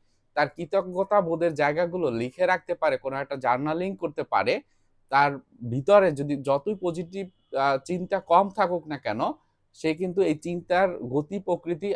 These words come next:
আগের থেকে অনেকটাই পরিবর্তন করতে পারে। তার মানে হচ্ছে সে স্টেবল হতে পারে। এরপর যেটি আসে তিন নাম্বারে, সেটা হলো ব্যায়াম। আপনারা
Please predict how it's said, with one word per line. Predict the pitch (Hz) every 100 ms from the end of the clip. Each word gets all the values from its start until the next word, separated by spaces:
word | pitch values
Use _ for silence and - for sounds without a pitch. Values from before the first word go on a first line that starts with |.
| -
আগের | 127 135 165 -
থেকে | 170 185 -
অনেকটাই | 139 147 151 175 185
পরিবর্তন | 156 143 143 147 147
করতে | 143 131 131
পারে। | 131 123
তার | 107 135 139
মানে | 135 151
হচ্ছে | 170 170 190
সে | 190 180 139
স্টেবল | - 143 127 123
হতে | 117 117 117
পারে। | - 90 64 - _ _ _ _ _ - -
এরপর | - 147 202
যেটি | 175 180
আসে | 180 165 202 285 - - _ _ -
তিন | 214
নাম্বারে, | 226 214 196 214
সেটা | 214 175
হলো | 170
ব্যায়াম। | 135 127 127 95 - _ _ _ _
আপনারা | 135 147 214 170 190